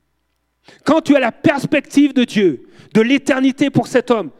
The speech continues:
ce voisin qui t'énerve, cette, cette collègue ou, ou, ou ce membre de la famille qui, qui t'écœure,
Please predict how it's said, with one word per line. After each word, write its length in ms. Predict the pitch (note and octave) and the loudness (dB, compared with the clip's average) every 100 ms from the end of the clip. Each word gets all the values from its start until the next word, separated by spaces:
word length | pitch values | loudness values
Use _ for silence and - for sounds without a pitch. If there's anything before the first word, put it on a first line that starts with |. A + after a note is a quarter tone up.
| _ _ _ _ _ _ - | _ _ _ _ _ _ -8
ce 160 | - | -2
voisin 460 | G3+ G3 B3 C4 C4 | -2 0 -2 -2 -4
qui 180 | - - | -6 -6
t'énerve, 440 | A3+ A3 A#3 G3 | -4 -2 -4 -4
cette, 260 | - G#3+ - _ | -4 -4 -6 _
cette 280 | - G#3 - | -4 -4 0
collègue 440 | C4+ C4+ C4+ B3+ | 0 0 0 0
ou, 100 | A#3 | 0
ou, 320 | B3 A3+ A3+ - - | 0 0 -2 -4 -8
ou 120 | B3 A3 | -2 0
ce 140 | A3+ | 0
membre 280 | G3 C#4 C4 | 0 -2 0
de 60 | |
la 140 | B3 A3 | 0 0
famille 400 | B3 A#3 B3+ A#3 | -4 -2 -2 -4
qui, 280 | B3 G#3+ G#3 | -6 -8 -8
qui 180 | - | -12
t'écœure, 600 | - G3 - A3+ F#3+ A#2+ | -2 -2 -2 -4 -6 -10